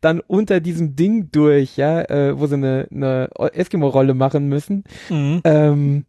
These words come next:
Speaker 1: es ist halt alles so, ja, es ist halt, wir sind da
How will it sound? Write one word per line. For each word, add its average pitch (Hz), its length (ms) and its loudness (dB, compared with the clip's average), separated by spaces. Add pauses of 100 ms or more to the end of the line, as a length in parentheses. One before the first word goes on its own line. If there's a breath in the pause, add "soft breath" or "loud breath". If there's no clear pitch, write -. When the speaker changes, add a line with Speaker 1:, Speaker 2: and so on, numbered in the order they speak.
(760 soft breath)
Speaker 1:
es 160 180 -2
ist 202 140 -4
halt 185 180 2
alles 190 300 0
so, 202 280 2 (440)
ja, 156 320 0
es 147 160 -4
ist - 220 -10
halt, - 320 -4
wir 151 240 0
sind 180 240 -2
da 190 300 0